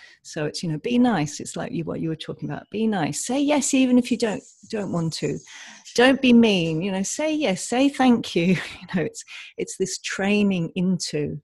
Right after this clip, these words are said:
um, niceness. And really through shaming. So the, the child, we,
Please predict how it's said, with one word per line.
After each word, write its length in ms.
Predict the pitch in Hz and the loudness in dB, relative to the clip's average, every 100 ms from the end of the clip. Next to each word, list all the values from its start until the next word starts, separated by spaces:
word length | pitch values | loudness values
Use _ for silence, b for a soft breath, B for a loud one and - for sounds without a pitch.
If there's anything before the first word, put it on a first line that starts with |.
| B B B - | B B B -8
um, 420 | 156 151 160 - - | -6 -4 -4 -6 -10
niceness. 880 | 151 170 180 185 - 151 139 - - _ B B B B - | -8 -4 -2 -2 -4 -6 -6 -8 -12 _ B B B B -6
And 320 | 185 190 170 165 | -2 0 0 0
really 220 | 285 311 | 0 0
through 280 | - - 180 | -4 -4 -2
shaming. 680 | - 170 170 160 151 151 143 | -2 -2 0 -2 -4 -6 -8
So 500 | - 175 170 165 - | -6 -2 -2 -2 -4
the, 260 | 180 170 170 _ _ 160 | -10 -10 -12 _ _ -10
the 120 | 170 | -10
child, 480 | - - 202 202 156 | -10 -8 -2 -2 -2
we, 180 | 165 | -4